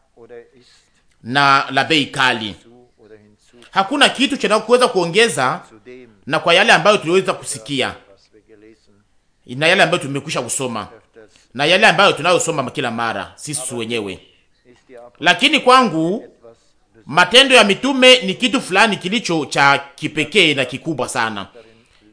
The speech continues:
Kila wakati napolisoma, waka-, kila wakati naposoma maandiko matakatifu, ninaona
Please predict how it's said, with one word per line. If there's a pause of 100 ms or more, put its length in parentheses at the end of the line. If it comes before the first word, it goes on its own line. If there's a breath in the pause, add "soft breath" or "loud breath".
(140)
Kila
wakati
napolisoma, (2750)
waka-,
kila
wakati
naposoma
maandiko
matakatifu,
ninaona